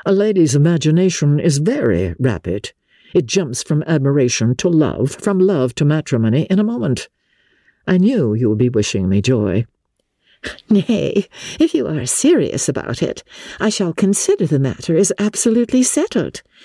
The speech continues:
You will be having a charming mother-in-law indeed, and of course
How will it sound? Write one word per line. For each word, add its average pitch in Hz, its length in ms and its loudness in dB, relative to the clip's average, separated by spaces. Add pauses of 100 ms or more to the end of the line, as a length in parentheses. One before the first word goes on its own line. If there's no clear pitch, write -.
(320)
You 226 100 4
will 220 60 2
be 214 160 4
having 208 340 2
a 208 60 4
charming 165 720 0
mother-in-law 143 640 0
indeed, 156 720 2 (460)
and 208 100 0
of - 80 -2
course - 480 -2